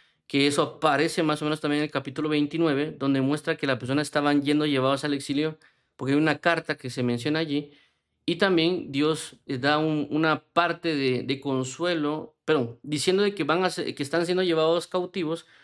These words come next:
pero que, eh, hagan sus vidas allí, que no van a regresar pronto, por así decirlo. No es como que uno venga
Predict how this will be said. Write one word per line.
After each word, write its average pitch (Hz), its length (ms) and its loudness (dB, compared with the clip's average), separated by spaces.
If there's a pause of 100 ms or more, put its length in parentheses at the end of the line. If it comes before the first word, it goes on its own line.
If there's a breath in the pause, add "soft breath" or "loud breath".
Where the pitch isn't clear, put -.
(320 soft breath)
pero 196 320 2
que, 220 500 0 (240)
eh, 139 380 2
hagan 170 500 2
sus 160 260 -2
vidas 175 360 2
allí, 131 340 -2
que 147 160 0
no 160 220 4
van 175 260 2
a 143 320 0 (180)
regresar 147 600 0
pronto, 170 420 0
por 139 140 -2
así 127 260 -2
decirlo. 123 500 -8
No 143 80 0
es 151 120 -2
como 170 180 0
que 143 100 -6
uno 156 180 2
venga 175 380 2